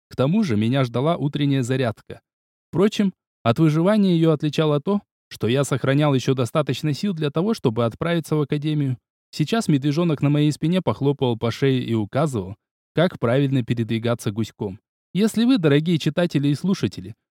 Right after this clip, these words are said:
были бы в этот момент на набережной Токийского залива, то могли бы видеть одинокого белобрысого японца с татуировкой на щеке, который с пыхтением делает шаг за шагом на карачках.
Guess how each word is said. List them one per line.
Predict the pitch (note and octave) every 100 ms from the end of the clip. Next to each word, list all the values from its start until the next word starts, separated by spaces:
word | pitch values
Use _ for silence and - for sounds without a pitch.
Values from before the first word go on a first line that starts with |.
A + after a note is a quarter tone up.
| _
были | E3 A3+
бы | A#3 G3
в |
этот | G3 F#3
момент | F3+ F3+ G3 E3
на |
набережной | C#3+ F3 E3 D#3+ C#3+ D#3+
Токийского | D#3 - E3+ - D#3
залива, | C3+ F3 A#3 F#3+ F3 _ _ _
то | C3 B2+
могли | C#3 C#3 E3 A#3
бы | A3
видеть | G#3 A3+ G#3+ G3+
одинокого | G3+ G3 G#3 A3 G3 F3+
белобрысого | E3+ E3+ D#3+ G#3 - E3+
японца | F3 E3+ A3+ -
с | A#2+
татуировкой | B2 C3 D#3+ G3+ - D#3+
на | D#3+
щеке, | - F#3 A#3 A3+ _ _
который | - A#2 D#3 C#3+
с | B2
пыхтением | C#3 A#2+ E3+ G3+ A2 G2+
делает | A2+ C#3 B2
шаг | - C3+
за | A2
шагом | A2+ D#3 D#3+ G#2
на | G#2
карачках. | - C3+ A2+ - - -